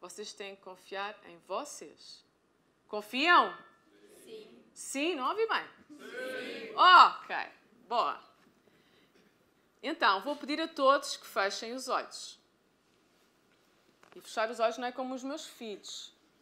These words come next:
Speaker 1: que fechem e abrem assim no cantinho. É fechar os olhos, ok? Respirem fundo,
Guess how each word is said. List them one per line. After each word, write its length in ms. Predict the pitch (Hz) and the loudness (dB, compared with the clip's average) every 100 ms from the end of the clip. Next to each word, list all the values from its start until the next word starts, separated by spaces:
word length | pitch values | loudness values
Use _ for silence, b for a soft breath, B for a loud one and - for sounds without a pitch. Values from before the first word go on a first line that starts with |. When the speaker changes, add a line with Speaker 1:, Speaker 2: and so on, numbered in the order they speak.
| _ | _
Speaker 1:
que 60 | - | -6
fechem 360 | 202 202 220 | -4 -4 -4
e 20 | 214 | -4
abrem 160 | 208 | -4
assim 180 | 220 226 | -6 -10
no 100 | 226 | -12
cantinho. 520 | 254 320 - 180 156 131 _ _ - - 226 _ _ _ | -10 -12 -12 -18 -18 -20 _ _ -20 -20 -20 _ _ _
É 60 | 160 | -18
fechar 360 | - - 139 196 | -12 -12 -12 -14
os 160 | 277 | -12
olhos, 480 | 339 - - - - _ _ _ _ _ | -12 -12 -16 -20 -20 _ _ _ _ _
ok? 380 | 254 - 175 254 - _ _ _ _ _ _ _ _ _ _ | -16 -8 -6 -6 -14 _ _ _ _ _ _ _ _ _ _
Respirem 520 | - - - 180 226 | -18 -14 -8 -6 -6
fundo, 460 | - 370 294 151 | -8 -10 -10 -12